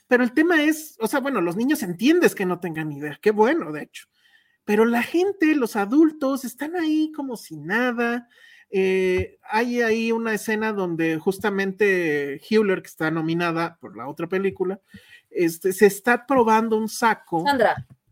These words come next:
Speaker 1: Eh, Sandra Hüller.
Speaker 2: Sandra
Speaker 1: Y
Speaker 2: Hüller.
Speaker 1: este,
Speaker 2: Ujú.
Speaker 1: y, y, y, y te das cuenta después que es un saco que perteneció, pues, a alguien que del otro lado ya lo mataron. Porque había una bodega, ahí hay un chiste, de hecho,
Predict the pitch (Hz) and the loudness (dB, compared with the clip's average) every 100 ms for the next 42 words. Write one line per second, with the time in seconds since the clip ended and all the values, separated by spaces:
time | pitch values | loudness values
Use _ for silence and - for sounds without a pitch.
0 | - 196 233 220 190 - 175 160 185 _ | -6 0 2 2 2 0 -2 -2 -8 _
1 | - 233 220 196 185 - - 196 214 214 | -12 -4 2 4 2 0 4 4 4 -2
2 | - 220 208 220 - 214 196 208 196 208 | -2 0 0 -2 -2 -2 -2 -4 -2 0
3 | 202 233 240 - 247 226 233 220 - 208 | 2 0 -2 0 0 2 0 0 0 0
4 | 202 170 - 220 - 180 214 - 180 143 | -2 -8 -10 -8 -6 -6 -4 -6 -8 -10
5 | - 139 - - 165 185 180 151 151 170 | -12 -16 -12 -6 -4 -6 -8 -4 -4 -4
6 | 180 151 127 165 196 247 233 202 214 185 | -4 -6 -2 -2 0 2 4 4 2 2
7 | 214 202 147 - 311 254 _ _ _ _ | 0 -4 -8 -6 -6 -8 _ _ _ _
8 | _ _ - - 147 170 202 220 208 220 | _ _ -10 -4 0 4 4 4 4 4
9 | 220 214 208 208 208 202 262 277 247 - | 4 4 2 0 -2 0 2 0 -2 -2
10 | 233 - 202 190 180 - 208 | -6 -4 -2 -2 -4 -6 -8